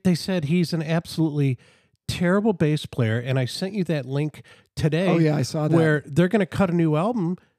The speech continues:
Speaker 1: and he's so bad,
Speaker 2: He's
Speaker 1: they
Speaker 2: got
Speaker 1: need a
Speaker 2: Bo-,
Speaker 1: ghost guy to
Speaker 2: Bob
Speaker 1: play
Speaker 2: Rock,
Speaker 1: Yeah,
Speaker 2: the
Speaker 1: to,
Speaker 2: producer.
Speaker 1: to play bass because he's so bad.
Speaker 2: Yeah. Uh, seriously, quit. If that's what you're gonna get, are you, are you paying for the movie style of experience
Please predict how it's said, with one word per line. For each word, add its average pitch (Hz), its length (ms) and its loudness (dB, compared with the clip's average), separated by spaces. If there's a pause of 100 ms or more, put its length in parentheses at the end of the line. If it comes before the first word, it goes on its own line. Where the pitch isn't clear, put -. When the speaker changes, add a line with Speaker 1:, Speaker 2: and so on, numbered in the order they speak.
(240)
Speaker 1:
and 190 160 0
he's 269 240 -2
so 226 300 -2
bad, 226 540 0
Speaker 2:
He's 202 100 2
Speaker 1:
they 202 80 4
Speaker 2:
got 254 120 6
Speaker 1:
need 262 100 4
a 226 80 6
Speaker 2:
Bo-, 151 100 -4
Speaker 1:
ghost 208 480 0
guy 151 300 0
to 160 80 -2
Speaker 2:
Bob 170 140 4
Speaker 1:
play 190 100 6
Speaker 2:
Rock, 220 480 0
Speaker 1:
Yeah, 294 160 0 (100)
Speaker 2:
the 175 60 2
Speaker 1:
to, - 20 0
Speaker 2:
producer. 185 580 2 (120)
Speaker 1:
to 214 100 4
play 208 300 2
bass 240 560 0 (300)
because 214 360 2
he's 196 220 0
so 214 340 -4
bad. 220 580 -2
Speaker 2:
Yeah. 151 300 -10 (480)
Uh, 196 80 -4
seriously, 170 640 -4 (320)
quit. - 380 -4 (760)
If 170 240 -2
that's 240 380 -6
what 208 220 -4
you're 185 100 -2
gonna 160 220 -2
get, 147 340 -4
are 156 100 -2
you, 147 220 -6
are 160 80 -2
you 160 220 -2
paying 240 540 -6
for 165 380 -2
the 143 200 -4
movie 175 800 -2
style 165 600 -6
of 143 140 -4
experience 151 1300 -4